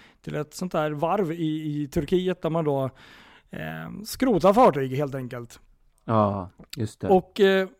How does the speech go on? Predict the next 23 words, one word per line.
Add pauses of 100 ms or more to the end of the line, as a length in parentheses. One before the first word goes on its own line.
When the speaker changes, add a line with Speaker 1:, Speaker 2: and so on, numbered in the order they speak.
Speaker 1:
nu
har
jag
faktiskt
gjort
lite
research
här
och,
och
kollat
lite,
och,
eh,
vad
jag
kan
se
så
finns
det
inga
officiella,